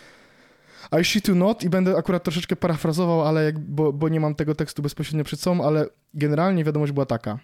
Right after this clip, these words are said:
„No była ta lista, już jej nie ma oczywiście, za co serdecznie przepraszamy, natomiast ta lista nie była rasistowska, dlatego że były tam nazwiska też, e, i imiona białych osób,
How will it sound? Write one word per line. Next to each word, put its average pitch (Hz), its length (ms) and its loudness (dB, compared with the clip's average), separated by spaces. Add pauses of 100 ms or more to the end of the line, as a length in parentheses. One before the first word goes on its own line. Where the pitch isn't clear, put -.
(1080)
„No 185 220 4
była 247 320 2
ta 156 160 2
lista, 120 580 -2
już 175 260 -2
jej 269 140 4
nie 240 260 4
ma 120 180 2
oczywiście, 131 640 -2
za 139 100 0
co 156 120 -4
serdecznie 165 440 -2
przepraszamy, 127 680 -2
natomiast 208 600 -2
ta 190 120 0
lista 208 280 0
nie 196 140 2
była 185 180 2
rasistowska, 165 800 -2
dlatego 185 380 0
że 156 140 0
były 175 220 2
tam 160 200 0
nazwiska 156 480 -2
też, - 340 -4
e, 135 200 2
i 147 200 -8
imiona 156 380 2
białych 160 400 0
osób, 127 340 -4